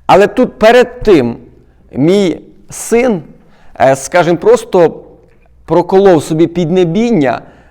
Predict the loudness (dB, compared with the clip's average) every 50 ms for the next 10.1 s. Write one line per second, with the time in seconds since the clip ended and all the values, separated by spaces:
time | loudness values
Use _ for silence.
0 | _ _ -4 -2 0 0 -2 -2 -6 -20 -20 -20 -20 -20 -20 _ _ -8 -6 -2
1 | 0 2 2 4 4 4 4 4 2 0 -2 -4 -10 -14 -14 -16 _ _ _ _
2 | -8 -4 0 2 4 4 4 2 2 2 2 4 4 2 2 0 -2 -4 -2 0
3 | 0 0 0 -2 -4 -2 0 0 0 0 -2 -4 -2 0 0 2 2 0 0 0
4 | 0 -2 -2 -2 -4 -6 -4 -4 -2 2 2 2 2 2 0 0 0 0 0 0
5 | 0 0 0 -2 -4 -6 -10 -20 -20 -20 -20 -20 _ -10 -6 -6 -6 -2 0 0
6 | 0 2 2 0 0 0 2 0 0 0 2 2 2 2 2 0 -2 -4 -4 -4
7 | -2 -2 -2 -2 -2 -4 -6 -2 0 2 2 2 2 2 0 -4 -10 -20 -20 -20
8 | -20 -20 -20 -4 0 2 4 4 4 4 2 2 2 2 4 4 4 4 2 0
9 | -2 -4 -6 -6 -4 -2 -2 0 0 -2 -4 -4 -4 0 0 2 2 2 2 0
10 | -2 -6